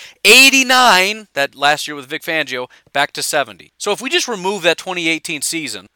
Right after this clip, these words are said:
which we can do, by the way, because everybody is just using that as their reference point, his grades would be seventy, seventy-five, sixty-five, seventy.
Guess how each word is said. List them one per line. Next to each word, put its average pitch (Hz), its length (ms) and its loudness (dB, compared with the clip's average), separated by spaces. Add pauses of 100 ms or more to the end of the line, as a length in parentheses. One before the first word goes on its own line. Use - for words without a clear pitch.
which 196 220 -4
we 202 160 -6
can 247 380 0
do, 220 200 -8
by 127 180 2
the 107 60 -6
way, 104 80 -14
because 143 200 -8
everybody 214 360 0
is 160 120 -6
just 175 320 -4
using 180 260 -8
that 151 160 0
as 131 80 -4
their 120 160 -8
reference 131 380 -6
point, - 200 -20 (160)
his 190 200 -4
grades 190 260 2
would 156 60 -12
be 147 80 -2
seventy, 208 400 0
seventy-five, 175 560 -2
sixty-five, 156 520 -4
seventy. 107 460 -6